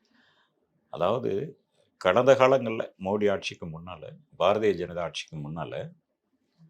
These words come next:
அமலாக்கத்துறை, சி பி ஐ அந்த மாதிரி நிறுவனங்கள், துறைகள் எல்லாம் வந்து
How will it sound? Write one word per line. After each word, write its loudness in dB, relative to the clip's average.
அமலாக்கத்துறை, 0
சி -8
பி -6
ஐ -4
அந்த -6
மாதிரி 2
நிறுவனங்கள், 2
துறைகள் 0
எல்லாம் -2
வந்து -8